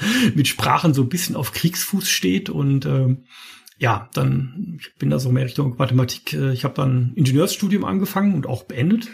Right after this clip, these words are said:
Aber zwischendurch kam mal Idee, also so, so einen Roman möchtest du auch mal selber schreiben, ne? Und das, ähm, wurde dann immer so, so, so durch die Bücher eigentlich verursacht, indem man denkt halt,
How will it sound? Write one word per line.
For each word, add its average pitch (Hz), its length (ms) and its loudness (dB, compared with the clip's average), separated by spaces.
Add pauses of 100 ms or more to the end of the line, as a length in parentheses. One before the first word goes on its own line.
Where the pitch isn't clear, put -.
(100)
Aber 139 180 2
zwischendurch 185 360 2
kam 156 140 2
mal 175 100 2
Idee, 151 400 2
also 143 260 2
so, 131 140 0
so 131 100 2
einen 135 80 4
Roman 123 400 4
möchtest 180 300 -2
du 82 40 -4
auch - 120 -8
mal 135 120 4
selber 117 280 -2
schreiben, 104 420 -2
ne? 123 100 0
Und 147 220 -8
das, - 240 -8
ähm, 139 440 0 (600)
wurde 156 220 0
dann - 80 -2
immer 151 200 2
so, 139 240 2
so, 131 240 0
so 131 140 -2
durch 131 180 -6
die 135 120 2
Bücher - 320 0
eigentlich - 600 -2
verursacht, - 460 0
indem 143 180 2
man 143 160 2
denkt 139 280 0
halt, 143 340 0